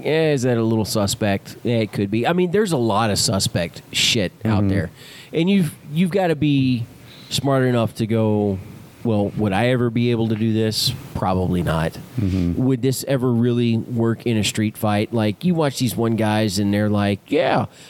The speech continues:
Speaker 1: I'm gonna do this, I'm gonna grab this, and I'm gonna grab your chin like this, and I'm gonna push down and put my thumb right here and push down." Are you ever gonna be able to do that in a fucking fight?
Speaker 2: No,
Speaker 1: No.
Speaker 2: people will move their head like a turkey.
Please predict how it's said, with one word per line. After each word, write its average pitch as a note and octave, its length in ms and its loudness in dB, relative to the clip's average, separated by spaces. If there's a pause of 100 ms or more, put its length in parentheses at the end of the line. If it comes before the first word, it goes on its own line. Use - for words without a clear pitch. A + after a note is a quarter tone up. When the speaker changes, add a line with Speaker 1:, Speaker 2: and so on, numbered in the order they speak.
Speaker 1:
I'm F3 160 -2
gonna D3 180 0
do E3 180 2
this, D3+ 220 0
I'm D3 100 0
gonna B2+ 120 0
grab C3+ 300 0
this, C#3+ 200 -2
and B2+ 100 0
I'm C#3 60 2
gonna A#2+ 140 0
grab C3+ 360 -2
your A2 120 0
chin D3 360 0
like B2 200 -2
this, C#3+ 240 -2
and A#2 100 2
I'm A#2 100 2
gonna F#2 140 -2
push - 340 -2
down C#3+ 300 0
and G2 120 -4
put - 180 -6
my A2 80 -2
thumb G#2 460 0 (400)
right B2+ 240 -2
here A2+ 360 0 (380)
and F#2+ 160 -4
push D3 240 0
down." A#2+ 360 0 (640)
Are D3+ 80 2
you A#3+ 280 2
ever F3+ 280 0
gonna A#3+ 160 2
be A#3 140 4
able A3+ 160 2
to F3+ 80 4
do G#3 80 4
that B3 120 4
in G#3 60 0
a F#3 40 0
fucking A3 340 0
fight? G#3 240 2
Speaker 2:
No, A#3+ 240 4
Speaker 1:
No. D4 80 4
Speaker 2:
people D#4 160 2
will F#3 140 2
move F#3 160 2
their F#3 100 2
head E3+ 220 2
like B2 140 2
a A2 60 2
turkey. - 460 -2